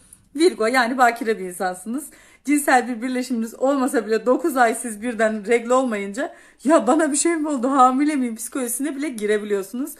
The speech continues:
Böyle bir süreç yaratır. Testonunuzda erkek tipi bir kalınlaşma olur. Bunun sebebi de östrojenin vücudunuzda dilediği gibi dolaşmasıdır. Kendi kafasına göre çalar da oynar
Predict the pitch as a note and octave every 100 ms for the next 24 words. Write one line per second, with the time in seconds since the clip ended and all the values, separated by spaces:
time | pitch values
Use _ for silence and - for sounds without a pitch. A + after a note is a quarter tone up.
0 | - - _ D4+ D#4 A3 F#3+ G#3 D4 C4+
1 | C4 A3 G#3+ A#3+ B3+ - _ _ _ _
2 | _ _ _ _ _ _ - - - C#4+
3 | B3 A3 C4 A#3 B3+ - A3 A#3 C4 A3+
4 | G#3+ G#3 A3 G#3+ F#3 G3+ A#3+ D4+ D4 B3
5 | G#3 F3+ F#3 G#3 - - C#4+ E4 - C4+
6 | A3+ A3+ A3 B3+ C4 A3 G#3+ G3 G#3+ C#4
7 | D4 C4 D4+ D#4 C#4+ B3+ C4 C4 A#3+ B3+
8 | A#3+ A3 - E3 - - F4 C4 A3+ E4
9 | D4+ B3+ G#3 F#3 - E3 A#3 C#4 - B3+
10 | G#3 F#3+ B3 A3 G3 F#3 B3 F4